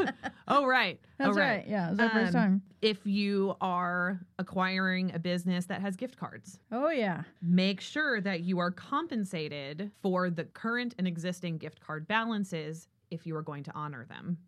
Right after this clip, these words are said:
Speaker 2: If you're not, and you're just gonna be, you know,
Speaker 1: Sorry about you.
Speaker 2: S O L, Babies R Us. I'm still mad about that. I have a fifty dollar gift card that now I can't use.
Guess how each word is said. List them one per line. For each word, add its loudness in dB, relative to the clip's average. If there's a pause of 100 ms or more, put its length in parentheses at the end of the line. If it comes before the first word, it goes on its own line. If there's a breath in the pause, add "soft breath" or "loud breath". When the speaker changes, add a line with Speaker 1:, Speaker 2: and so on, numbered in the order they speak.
(100)
Speaker 2:
If 0
you're 0
not, 0
and 2
you're 2
just 0
gonna 2
be, 0
you 2
know, 0
Speaker 1:
Sorry -6
about 0
you. 2
Speaker 2:
S -2
O 2
L, 0 (200)
Babies -4
R -2
Us. -6
I'm -4
still -2
mad -2
about -6
that. -4 (220)
I -4
have -4
a -10 (220)
fifty -4
dollar -4
gift -10
card -4
that -12
now -6
I -8
can't -10
use. -8